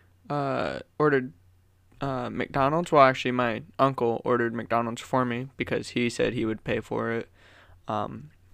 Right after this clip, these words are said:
so that's cool. Uh, other than that, I haven't really done a whole lot. I mean, I've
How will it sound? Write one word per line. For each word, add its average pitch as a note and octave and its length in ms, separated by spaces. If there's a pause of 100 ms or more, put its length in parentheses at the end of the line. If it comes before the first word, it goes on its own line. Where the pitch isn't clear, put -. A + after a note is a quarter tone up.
(140)
so - 140
that's C3+ 220
cool. B2+ 400 (1120)
Uh, A#2 340
other E3 220
than D3 180
that, D3 300
I C#3 80
haven't D3 280 (640)
really D3 140
done C#3 180
a D3+ 80
whole D#3 160
lot. D#3+ 340
I D3 60
mean, C#3+ 220
I've C3+ 280